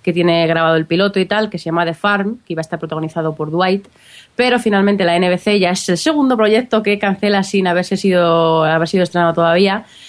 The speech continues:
Y, bueno, pues eso, ha parado el proyecto, no lo va a hacer, y lo que pasa es que, bueno, se están planteando emitir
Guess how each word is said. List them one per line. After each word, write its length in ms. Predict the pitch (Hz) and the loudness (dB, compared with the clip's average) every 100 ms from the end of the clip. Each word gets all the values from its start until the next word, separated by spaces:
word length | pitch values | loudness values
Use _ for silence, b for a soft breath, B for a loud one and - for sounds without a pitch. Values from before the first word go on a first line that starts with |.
| B B 214 | B B 0
Y, 380 | 214 196 185 | 2 4 2
bueno, 160 | 175 196 | 2 0
pues 100 | 202 | 0
eso, 140 | 190 | 2
ha 80 | 180 | 2
parado 180 | 160 170 | 2 0
el 60 | 170 | 2
proyecto, 340 | 185 233 277 | 2 2 0
no 60 | 220 | 2
lo 80 | 180 | 2
va 80 | 180 | 0
a 20 | |
hacer, 420 | - 247 277 - | 0 0 0 -2
y 460 | - 196 196 185 190 | -2 2 2 2 2
lo 120 | 185 | 0
que 160 | 180 185 | 0 -2
pasa 220 | 196 196 | -2 -4
es 80 | 208 | -2
que, 80 | 208 | 0
bueno, 240 | 185 165 | 0 0
se 80 | 160 | -2
están 200 | 156 180 | -2 -2
planteando 840 | 180 185 180 185 190 202 208 214 - | 0 0 2 0 2 2 2 0 0
emitir 600 | 170 170 160 202 202 - | 0 0 0 0 0 0